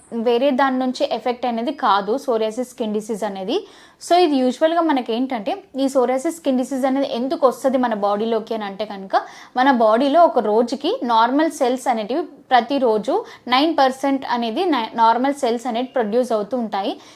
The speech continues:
ఎప్పుడైతే ఈ నార్మల్ సెల్స్ రేంజ్ అనేది ఎపిడర్మల్ సెల్స్ రేంజ్ కంటే ఎక్కువగా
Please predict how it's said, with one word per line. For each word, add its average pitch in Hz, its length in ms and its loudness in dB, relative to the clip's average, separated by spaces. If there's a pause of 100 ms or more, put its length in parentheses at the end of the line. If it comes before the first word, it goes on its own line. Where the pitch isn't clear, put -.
(140)
ఎప్పుడైతే 339 720 4 (180)
ఈ 285 80 0
నార్మల్ 262 440 2
సెల్స్ 285 340 0
రేంజ్ 247 380 0
అనేది 233 280 -2
ఎపిడర్మల్ 311 680 2
సెల్స్ 262 380 -2
రేంజ్ 226 300 -2
కంటే 226 400 -4
ఎక్కువగా 294 540 0